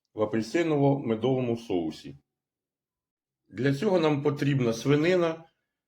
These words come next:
реберця, у нас два кілограма, е, три апельсина для того, щоб надавити двісті грамів апельсинового соку, імбирь, перець чорний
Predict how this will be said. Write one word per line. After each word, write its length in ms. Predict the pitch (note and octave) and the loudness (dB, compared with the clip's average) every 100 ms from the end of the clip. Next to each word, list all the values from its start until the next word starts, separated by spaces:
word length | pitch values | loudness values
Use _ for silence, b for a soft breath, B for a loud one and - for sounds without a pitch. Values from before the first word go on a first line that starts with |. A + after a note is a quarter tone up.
| _ _ | _ _
реберця, 920 | A#2 C#3+ C#3 C3+ - - A#2 G#2+ - - | 0 2 6 6 4 -2 -2 -2 -6 -4
у 100 | A2+ | 0
нас 240 | C#3+ C3 | 2 2
два 220 | - A#2 | 2 0
кілограма, 800 | A2+ A2+ G2+ C3 D3+ D3 C3+ C#3 - _ _ _ _ _ _ _ | 0 0 0 2 2 2 0 -2 -14 _ _ _ _ _ _ _
е, 180 | F#2+ F#2+ | -6 -4
три 440 | F#2+ - E3 E3 - | -4 0 2 2 0
апельсина 640 | A#2 A2 A#2+ A#2 F3 D#3 | -2 0 -2 0 0 0
для 160 | C3+ B2+ | 0 0
того, 220 | C3 B2+ | -2 -2
щоб 460 | B2+ - A#2 - A2+ | -2 -2 -4 -4 -2
надавити 1160 | A2+ B2+ A#2+ A2+ A#2 A#2+ B2+ A#2+ A2 G#2+ - _ _ _ - | 0 2 0 0 2 2 0 0 0 0 -6 _ _ _ -12
двісті 420 | G#2 A#2 - A#2 | -6 -6 0 0
грамів 400 | A2+ A#2+ A#2 G#2+ | 2 2 2 0
апельсинового 600 | G#2 G#2 - A2+ G#2+ G#2+ | 0 -4 -2 -2 0 -2
соку, 520 | G#2+ A2+ G#2 - F2+ _ _ _ _ _ _ _ _ _ _ | -2 -4 -4 -6 -10 _ _ _ _ _ _ _ _ _ _
імбирь, 600 | F#3+ F3+ C#3 C3+ E3 E3 - - _ _ _ _ _ _ _ _ _ - | -2 0 2 4 4 2 -6 -20 _ _ _ _ _ _ _ _ _ -4
перець 440 | D3 C#3 A#2 - | 4 4 4 -4
чорний 680 | - F3+ F3+ E3 D#3 D#3 D#3 | 0 0 2 0 -2 -4 -10